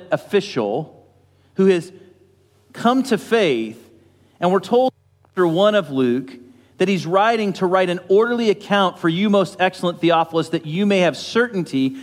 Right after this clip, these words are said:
concerning the things that you have been taught. Now, the beauty of the Gospel of Luke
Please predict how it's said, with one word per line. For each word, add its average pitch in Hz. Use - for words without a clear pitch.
concerning 190
the 170
things 185
that 160
you 160
have 135
been 139
taught. 123
Now, 190
the 185
beauty 247
of 202
the 180
Gospel 202
of 147
Luke 180